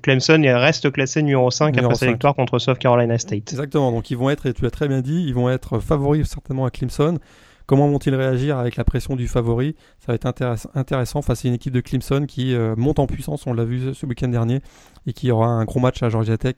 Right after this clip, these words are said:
Speaker 2: euh, jeudi pour, euh, pour se préparer face, euh, pour ce choc face à, face à Louisville.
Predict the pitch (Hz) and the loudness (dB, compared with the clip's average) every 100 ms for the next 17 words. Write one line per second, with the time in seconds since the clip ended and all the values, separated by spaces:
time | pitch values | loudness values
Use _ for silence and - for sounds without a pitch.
0 | 120 110 107 113 123 - 123 113 107 _ | -4 -4 -2 -4 0 0 2 0 -4 _
1 | - - 127 - 120 113 117 - - 139 | -10 -4 -4 -2 -4 -2 -4 -6 -10 -8
2 | 110 - 117 120 - - - - - 135 | -4 -2 0 -2 -4 -8 -8 -6 -4 -4
3 | 127 127 127 120 113 | -4 -6 -4 -4 -6